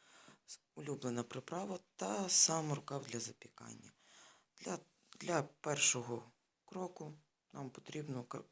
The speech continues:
воду злити і порізати на чотири-шість частин. Картоплю ми нарізали.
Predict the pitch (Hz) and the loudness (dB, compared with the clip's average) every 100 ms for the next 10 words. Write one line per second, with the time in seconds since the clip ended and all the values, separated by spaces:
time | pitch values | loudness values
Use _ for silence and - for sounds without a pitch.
0 | - - 131 120 120 90 101 101 85 - | -18 -6 -6 -2 -2 2 0 0 -6 -10
1 | - - - - 180 175 - 143 139 127 | -20 -20 -20 -8 -8 -4 -4 0 0 -2
2 | - 127 160 143 - - 147 120 - - | -4 -2 0 2 0 0 -4 -2 -2 -2
3 | - 143 - 117 110 _ _ _ _ _ | -4 -6 -8 -14 -16 _ _ _ _ _
4 | _ _ - _ - _ _ - - - | _ _ -20 _ -20 _ _ -18 -8 -4
5 | 147 - 127 143 139 113 110 - 101 104 | -4 -2 0 2 2 2 -2 -4 -6 0
6 | 104 131 151 185 | 2 2 2 0